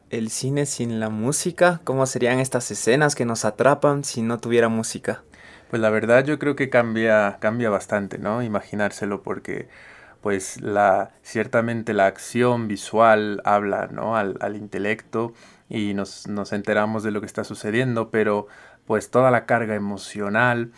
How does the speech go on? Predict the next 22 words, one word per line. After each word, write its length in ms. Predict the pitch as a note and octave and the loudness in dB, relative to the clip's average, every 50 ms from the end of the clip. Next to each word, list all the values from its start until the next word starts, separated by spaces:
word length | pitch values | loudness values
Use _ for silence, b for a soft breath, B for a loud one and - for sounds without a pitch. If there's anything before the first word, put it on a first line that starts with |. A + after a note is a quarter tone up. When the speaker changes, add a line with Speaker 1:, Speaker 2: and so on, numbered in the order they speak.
| b b b b b _ _ | b b b b b _ _
Speaker 2:
mm, 680 | C#3 B2+ B2 A#2 A2+ A2 G#2+ G#2 G2+ G2+ G2+ G2 G2+ | -8 -8 -6 -6 -6 -4 -4 -4 -4 -4 -4 -6 -6
que 160 | G2+ - G2+ | -8 -8 -6
tiene 240 | G2 G#2 G#2 G#2+ G#2+ | -4 -4 -4 -4 -4
que 140 | - A2 G#2 | -2 -2 0
ver 240 | G#2+ G#2+ G#2+ G#2+ - | 0 0 0 -2 -2
con, 300 | - G#2+ G#2 G#2 G2+ F#2+ | -2 -2 0 0 -2 -4
con 140 | G2+ G2 | -6 -8
lo 80 | G2 F#2+ | -8 -8
que 100 | G2 F#2+ | -10 -10
sienten 640 | - - - G#2+ G#2+ G#2+ G#2+ G2 A2+ G#2+ G2+ G2+ | -8 -2 0 0 0 0 -2 -4 -4 -4 -2 -2
los, 300 | G2 G2+ G2 G2 F#2+ - | -2 -2 -4 -4 -6 -8
los 340 | G2+ G#2 G2+ G2 F#2+ - - | -10 -10 -8 -8 -10 -12 -12
protagonistas 960 | _ G2+ G2 - G2+ F#2+ G2+ G2 G2+ A2 C3+ C#3+ C3+ - - A2+ A2 A2 - b b b b b b | _ -10 -6 -4 -4 -2 -2 -2 -2 -2 -4 -4 -4 -2 0 0 0 -2 -6 b b b b b b
y 220 | - A2+ G#2+ G#2 | -10 -6 -4 -2
en 100 | G#2 G2+ | -2 -4
general 400 | - - G#2 G#2 G#2 G#2+ A#2 B2+ | -4 -4 -2 0 4 6 6 6
dirigir 360 | A#2 A2 G#2 G2+ - - A2 G#2 | 4 0 -2 -4 -6 -4 -2 -2
las 200 | A2 G#2 - - | -2 -2 -2 -4
emociones 540 | G#2 G#2 G2+ - - A2 G#2+ G#2+ G#2+ G2 | -6 -6 -6 -6 -6 -4 -4 -2 -4 -2
del 220 | G2+ G2+ G2+ G2 - | -2 -2 -4 -4 -6
que 80 | - | -8
escucha, 500 | F#2+ - - - C3 B2+ B2+ - B2+ D3+ | -10 -10 -8 -8 -10 -8 -4 -4 -4 -4